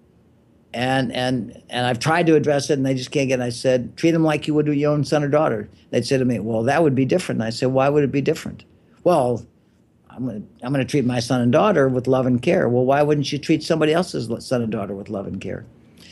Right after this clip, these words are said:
So I would say to you that when we have situations, both in leadership position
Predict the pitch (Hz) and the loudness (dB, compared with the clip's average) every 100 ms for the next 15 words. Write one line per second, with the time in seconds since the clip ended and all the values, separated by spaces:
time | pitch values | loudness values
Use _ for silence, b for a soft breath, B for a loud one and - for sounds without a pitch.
0 | B B - 139 165 170 - - 226 220 | B B 0 2 4 2 2 2 2 2
1 | 160 131 131 135 127 120 120 127 127 117 | 0 2 4 4 4 2 0 -2 -2 -2
2 | 156 185 196 - 180 - 147 127 - 143 | 0 0 0 -2 -4 0 0 2 0 -2
3 | 131 180 180 175 147 165 196 220 233 226 | 2 2 2 0 2 2 2 0 -4 -2
4 | 196 202 185 - 202 180 | -2 0 0 -2 -4 -4